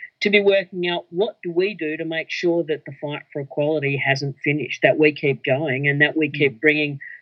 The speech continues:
Speaker 1: the broader community with us on that journey.
Speaker 2: You know, supporting everyone else is, I think, part of
Speaker 1: Yep.
Speaker 2: the main thing as, you know, uh, as the L G B T community. Um, like, I've got a friend, for instance, uh,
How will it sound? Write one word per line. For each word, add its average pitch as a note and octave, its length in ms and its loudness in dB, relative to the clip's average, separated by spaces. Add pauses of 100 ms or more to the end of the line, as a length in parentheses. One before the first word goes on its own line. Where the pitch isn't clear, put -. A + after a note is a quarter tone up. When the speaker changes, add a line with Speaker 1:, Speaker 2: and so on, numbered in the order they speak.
(120)
Speaker 1:
the D3+ 80 2
broader D#3 360 4
community D3+ 560 -4
with D#3+ 180 -4
us D3+ 180 -10
on D#3 160 0
that D#3 200 -4
journey. D3+ 320 -4 (140)
Speaker 2:
You B2 100 -18
know, B2+ 80 -8
supporting C3+ 500 -8
everyone B2 360 -10
else B2+ 260 -12
is, C3 180 -18
I C3 120 -12
think, B2+ 300 -14 (500)
part C3+ 180 -8
of - 60 -2
Speaker 1:
Yep. - 80 6
Speaker 2:
the C3 80 -8
main C3+ 140 -8
thing B2+ 200 -10
as, C#3 240 -8
you C3+ 60 -8
know, B2+ 160 -10 (100)
uh, C3 140 -10 (200)
as C3+ 200 -10
the B2+ 180 -14
L B2+ 140 -12
G A#2+ 180 -4
B B2 180 -10
T B2 240 -8
community. C3 560 -10 (520)
Um, B2+ 380 -10 (680)
like, D3 140 -8
I've C#3+ 200 -6
got C3+ 140 -8
a C3 120 -8
friend, C3+ 260 -10
for C3+ 80 -8
instance, C3 400 -12 (200)
uh, B2+ 140 -10